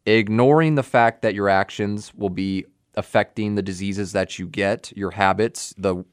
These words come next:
whether or not you're obese or not, or if you eat healthy or not, and who loves you. You know, you can't control other people,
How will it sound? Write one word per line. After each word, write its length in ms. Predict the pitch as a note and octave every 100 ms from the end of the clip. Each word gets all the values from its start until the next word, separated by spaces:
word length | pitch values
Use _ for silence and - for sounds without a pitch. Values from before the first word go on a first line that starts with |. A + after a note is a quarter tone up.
| _
whether 280 | G2+ G2+ G2
or 60 |
not 240 | G2 F#2+ F2+
you're 140 | F#2+
obese 360 | F2+ F#2+ F#2+ -
or 80 | F2+
not, 300 | G#2+ C3 A2
or 60 |
if 100 | F2+
you 80 | F#2
eat 60 | F#2+
healthy 340 | F#2 E2+ E2+
or 80 | F2+
not, 380 | G#2 A#2 A2+ _ _ _ _ _ _ _ _
and 200 | G#2+ A#2
who 120 | C#3
loves 380 | D3 F#3 A3+ -
you. 240 | E2+ E2 -
You 140 | - G#2
know, 80 | A2
you 140 | D#3
can't 260 | - G3 E3
control 420 | B2 - E3 F#3+
other 220 | G2 F2
people, 480 | - E2+ - A#2